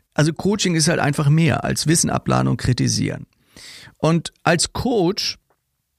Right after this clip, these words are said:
brauchst du vor allem eines. Und das ist halt nicht das Wissen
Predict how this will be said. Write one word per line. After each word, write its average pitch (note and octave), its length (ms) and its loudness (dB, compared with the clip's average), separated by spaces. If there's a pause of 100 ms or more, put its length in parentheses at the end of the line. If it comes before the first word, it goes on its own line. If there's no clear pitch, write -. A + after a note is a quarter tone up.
(380)
brauchst D#3 380 2
du E3+ 60 2
vor - 220 -2
allem D3 400 2 (120)
eines. A2 760 2 (400)
Und B2+ 80 2
das D#3 120 2
ist E3 100 0
halt D3+ 140 2
nicht D3+ 180 2
das A2+ 240 2
Wissen G#3+ 500 2